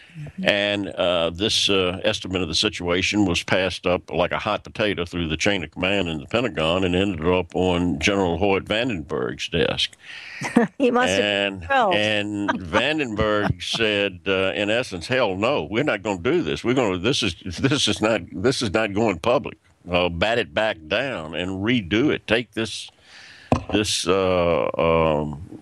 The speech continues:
Speaker 1: uh, extraterrestrial, uh, uh, information or, or reference to extraterrestrials out of it. Uh, we don't have enough evidence that's what it is, but we're not going public with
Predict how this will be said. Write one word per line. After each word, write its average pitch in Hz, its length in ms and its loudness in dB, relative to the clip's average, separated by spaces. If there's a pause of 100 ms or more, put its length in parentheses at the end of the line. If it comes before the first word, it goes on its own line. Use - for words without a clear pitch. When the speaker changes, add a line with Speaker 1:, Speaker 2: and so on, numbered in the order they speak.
(140)
Speaker 1:
uh, - 920 -2 (380)
extraterrestrial, 95 1120 0 (140)
uh, 73 340 2 (1500)
uh, - 300 2 (840)
information 104 800 0
or, 80 300 2 (240)
or 76 360 2
reference 104 560 0
to 73 100 -2
extraterrestrials 90 920 -2
out 120 240 2
of 65 180 -2
it. - 120 -12 (580)
Uh, 80 800 4
we 98 120 2
don't 120 220 2
have 113 180 0
enough 104 260 0
evidence 101 500 0
that's 85 260 -2
what 87 140 -2
it 69 120 -6
is, 78 200 2
but 78 140 -2
we're 107 160 2
not 110 240 0
going 107 240 2
public 117 380 0
with - 160 -10